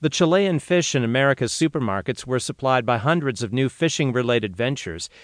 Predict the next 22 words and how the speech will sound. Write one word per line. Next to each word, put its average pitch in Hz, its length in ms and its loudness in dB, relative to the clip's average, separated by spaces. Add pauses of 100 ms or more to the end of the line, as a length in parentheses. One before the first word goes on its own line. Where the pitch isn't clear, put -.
(100)
spawned 139 420 0
in 131 80 0
the 131 60 2
nineteen 127 400 2
eighties 110 300 0
and 110 120 -2
nineteen 98 400 -4
nineties. 120 580 -2 (680)
A 131 80 -6
few 160 180 6
aisles 120 320 6
over 127 340 4
are 123 140 2
memory 135 400 2
U 120 240 0
S 113 180 -2
Bs, 113 460 -4 (240)
invented 147 560 2
and 143 140 2
manufactured 131 760 0
in 113 140 -4
Israel, 92 600 -6